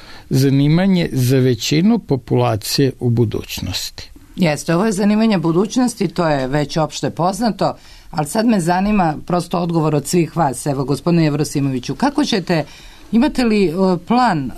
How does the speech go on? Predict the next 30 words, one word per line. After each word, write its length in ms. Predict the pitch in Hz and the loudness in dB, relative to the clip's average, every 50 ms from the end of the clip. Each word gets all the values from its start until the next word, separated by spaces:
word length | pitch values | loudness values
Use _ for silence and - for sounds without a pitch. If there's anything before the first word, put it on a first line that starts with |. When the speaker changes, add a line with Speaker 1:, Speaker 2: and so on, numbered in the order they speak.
| 196 175 160 160 151 147 | -4 -2 -2 0 -2 -2
Speaker 2:
u 140 | 143 139 151 | -4 -6 -4
kompaniji, 580 | 147 - 190 185 185 190 170 180 180 175 165 | -2 0 0 0 2 2 0 0 0 0 -2
kako 280 | 156 - 202 233 254 277 | -2 -2 -2 -2 -2 -2
ćete 280 | - 262 240 - 196 175 | -2 -2 -2 0 0 0
zadržati 680 | 156 160 151 147 190 226 226 269 285 - - 202 175 | 0 0 -2 0 0 0 0 0 0 0 0 0 0
ove 200 | 165 170 185 185 | 2 2 2 2
mlade 460 | 170 160 160 160 175 170 165 147 127 - | 2 2 2 2 0 0 -2 -4 -4 -4
stručne 540 | - - - - 160 180 170 - - 170 147 | -8 -8 -4 0 0 0 0 0 0 0 0
ljude 500 | 135 135 147 160 160 139 139 139 131 123 - - - - - - - - - - | 2 2 2 2 2 2 0 0 -2 -2 -6 -10 -18 -20 -20 -20 -20 -18 -10 -4
da 120 | 143 143 | -2 0
ostanu 440 | 156 175 170 175 - 285 254 233 185 | 0 0 -2 -2 0 2 2 2 2
u 40 | 147 | 0
Kragujevcu, 960 | - 170 160 156 147 156 165 151 139 - - - - 151 147 139 139 139 135 | 0 0 0 0 0 0 0 -2 -2 -4 -4 -4 -2 0 0 0 -2 -2 -4
da 280 | 123 131 131 127 123 127 | -2 -2 0 0 0 0
ostanu 460 | 143 160 160 - 226 220 214 208 196 | 0 -2 -2 -2 0 2 2 2 2
u 40 | 175 | 0
Čačku, 640 | - - 180 156 156 156 151 - - - 156 151 135 | 0 0 0 0 0 -2 -4 -6 -10 -6 -6 -4 -4
da 120 | 131 143 | -2 -2
ostanu 420 | 160 180 - - 240 226 214 208 | -2 -2 -2 -2 -2 0 0 0
u 40 | 190 | 0
Beogradu, 580 | 170 175 185 180 175 170 180 180 175 147 156 147 | 0 2 0 0 0 0 0 0 0 -2 -2 -2
da 100 | 139 143 | -2 0
rade 320 | 151 180 214 220 196 202 | 0 0 0 0 0 0
ovde, 320 | 196 202 214 202 175 180 165 | 0 0 0 0 0 -2 -2
s 100 | - - | -2 -2
obzirom 340 | 202 185 190 202 202 196 185 | -2 0 0 0 2 2 2
da 80 | 170 | 2
postoji 360 | 156 160 165 156 - 196 196 180 | 0 0 -2 -2 0 0 -2 0
podatak 480 | 190 170 165 165 170 190 185 - 190 | 0 0 0 0 0 0 0 -2 -4
da 140 | 170 147 156 | -2 -2 -4